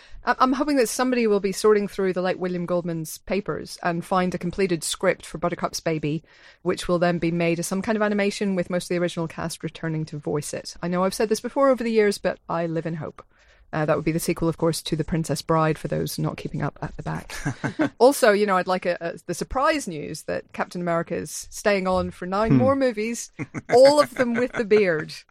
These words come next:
Speaker 1: And I don't mean Sharon
Speaker 2: Sharon
Speaker 1: Carter.
Speaker 2: Carter.
Speaker 1: Thank
Speaker 2: Yeah,
Speaker 1: you.
Speaker 2: there you
Speaker 1: Yeah,
Speaker 2: go.
Speaker 1: okay.
Speaker 2: That's interesting.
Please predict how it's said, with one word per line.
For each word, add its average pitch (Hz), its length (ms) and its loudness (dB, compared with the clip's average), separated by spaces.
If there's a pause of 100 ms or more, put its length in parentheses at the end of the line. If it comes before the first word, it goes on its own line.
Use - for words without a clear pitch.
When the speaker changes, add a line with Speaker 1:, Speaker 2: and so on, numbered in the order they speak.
Speaker 1:
And 175 100 -4
I 175 80 0
don't 208 220 2
mean 254 140 -2
Sharon 220 220 2
Speaker 2:
Sharon 214 140 0
Speaker 1:
Carter. 196 400 2
Speaker 2:
Carter. 190 80 -12
Speaker 1:
Thank 202 260 -4
Speaker 2:
Yeah, 165 60 -6
Speaker 1:
you. 165 120 -6
Speaker 2:
there 185 120 -10
you 185 80 -6
Speaker 1:
Yeah, 175 120 -6 (120)
Speaker 2:
go. - 60 -8
Speaker 1:
okay. 151 280 -14 (520)
Speaker 2:
That's 107 240 -2
interesting. 104 580 -4